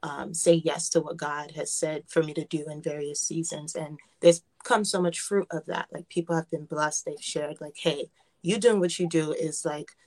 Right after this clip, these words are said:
not just inspiring me to do what I do, but it is bringing me closer to the Lord." However, I, I was honest with God. I was like, "I feel like I can do more, not per se, like, I'm doing more in the day, but do more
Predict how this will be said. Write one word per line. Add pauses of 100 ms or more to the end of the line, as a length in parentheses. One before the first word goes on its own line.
not
just
inspiring
me
to
do
what
I
do,
but
it
is (200)
bringing
me
closer
to
the
Lord." (320)
However, (380)
I, (720)
I
was
honest
with
God.
I
was
like,
"I
feel
like
I
can (260)
do
more,
not (500)
per
se, (340)
like, (340)
I'm
doing
more
in
the
day,
but
do
more